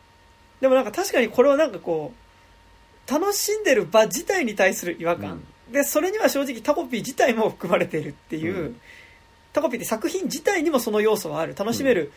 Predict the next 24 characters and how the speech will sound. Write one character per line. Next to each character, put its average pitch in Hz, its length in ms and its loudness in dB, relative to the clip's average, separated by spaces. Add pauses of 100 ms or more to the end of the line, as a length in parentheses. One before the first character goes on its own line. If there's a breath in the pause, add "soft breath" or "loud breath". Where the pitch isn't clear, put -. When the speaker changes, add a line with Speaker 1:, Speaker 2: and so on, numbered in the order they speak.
(120)
Speaker 1:
余 220 120 -2
地 175 100 -6
を - 40 -4
ち - 100 -8
ゃ 269 60 -2
ん 277 60 -8
と 294 100 -10
提 262 220 -2
供 254 180 0
し 247 60 -4
て 254 120 -4
い 247 40 2
る 247 80 -2
っ - 40 -2
て 226 220 -10
い 220 120 -6
う 233 40 -4
と 240 140 -8
こ 320 120 -2
ろ 349 240 -2
に 254 240 -2 (420 loud breath)
対 262 200 6
す 311 120 -4
る 214 200 -2